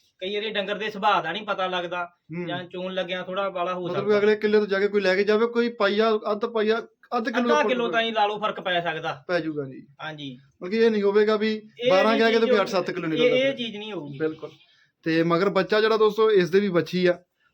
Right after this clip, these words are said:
Speaker 2: ਤੇ ਵੈੜ ਹਵਾਨਾ ਜਿਹੜਾ ਤੁਸੀਂ ਬਿਲਕੁਲ ਚੈੱਕ ਕਰੋਗੇ, ਅਹ, ਧੋਣ ਵਾਲੇ ਪਾਸਿਓ ਤੇ ਸੂਹ ਤੱਕ ਦੀ ਆਰਡਰ ਦੀ ਕੁਆਲਿਟੀ, ਸਟਰਕਚਰ ਜਿਹੜਾ ਹਵਾਨੇ ਦਾ ਬਿਲਕੁਲ ਬਣਾ ਥਣਾ ਤਿਆਰ ਕੀਤਾ ਵੈੜ ਨੇ। ਸਤਨਾਮ ਭਾਈ ਇਹਨੂੰ ਵੀ ਖੁੱਲ੍ਹ ਗਏ,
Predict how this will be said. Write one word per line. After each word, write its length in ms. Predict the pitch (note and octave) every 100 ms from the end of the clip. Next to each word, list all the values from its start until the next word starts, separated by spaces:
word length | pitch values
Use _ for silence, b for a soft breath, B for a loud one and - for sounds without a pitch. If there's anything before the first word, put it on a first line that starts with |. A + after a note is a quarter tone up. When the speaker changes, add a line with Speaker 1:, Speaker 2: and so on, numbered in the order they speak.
| -
Speaker 2:
ਤੇ 60 |
ਵੈੜ 300 | E3+ D#3 F#3
ਹਵਾਨਾ 420 | G3 E3+ E3+ E3+ F3+
ਜਿਹੜਾ 160 | F#3
ਤੁਸੀਂ 240 | F3+ F3 E3
ਬਿਲਕੁਲ 460 | E3+ D#3+ F3 F3
ਚੈੱਕ 240 | E3 E3 E3
ਕਰੋਗੇ, 400 | E3 F#3 F3+ F3+
ਅਹ, 580 | _ _ _ D#3 D3+ D3+
ਧੋਣ 180 | G3 F3
ਵਾਲੇ 160 | E3 F3+
ਪਾਸਿਓ 360 | F#3+ F3+ G3
ਤੇ 100 | G3+
ਸੂਹ 260 | E3+ G#3 G#3+
ਤੱਕ 200 | G3+ F#3
ਦੀ 80 | F3+
ਆਰਡਰ 200 | F3 E3
ਦੀ 120 | F3
ਕੁਆਲਿਟੀ, 360 | E3 D#3+ D#3
ਸਟਰਕਚਰ 460 | D#3+ D#3 D#3+ D#3 E3
ਜਿਹੜਾ 160 | D#3+ D#3
ਹਵਾਨੇ 300 | D3+ D3+ D3+
ਦਾ 100 | D#3
ਬਿਲਕੁਲ 320 | D#3+ D#3 D#3+
ਬਣਾ 240 | D3 C#3+
ਥਣਾ 340 | C#3+ D3 C#3+ D3
ਤਿਆਰ 200 | D#3 D3
ਕੀਤਾ 300 | C#3 C#3 D3+
ਵੈੜ 200 | D3+ D#3
ਨੇ। 160 | D#3+ D#3 b b b
ਸਤਨਾਮ 340 | F3 F#3 F#3
ਭਾਈ 120 | F#3+
ਇਹਨੂੰ 160 | F#3 F#3
ਵੀ 60 |
ਖੁੱਲ੍ਹ 220 | D3 C#3+
ਗਏ, 100 | B2+